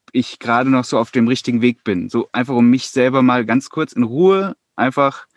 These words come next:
zu reflektieren. Ja, und, ne, die Welt hat angehalten,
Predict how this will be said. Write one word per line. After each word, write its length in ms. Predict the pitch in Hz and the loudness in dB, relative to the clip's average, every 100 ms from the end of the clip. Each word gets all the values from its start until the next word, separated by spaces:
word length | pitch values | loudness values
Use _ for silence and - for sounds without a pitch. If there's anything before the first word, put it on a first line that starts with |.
| _ - | _ -6
zu 120 | 127 | -2
reflektieren. 580 | 127 131 123 - 113 101 | 0 0 -2 0 2 2
Ja, 100 | 98 | 2
und, 240 | 104 90 110 - | 0 0 -2 0
ne, 240 | 113 123 | 0 0
die 180 | 107 107 | -2 0
Welt 200 | 120 120 | 0 0
hat 180 | 127 - | -2 0
angehalten, 560 | 127 110 101 107 139 | 0 2 0 0 -2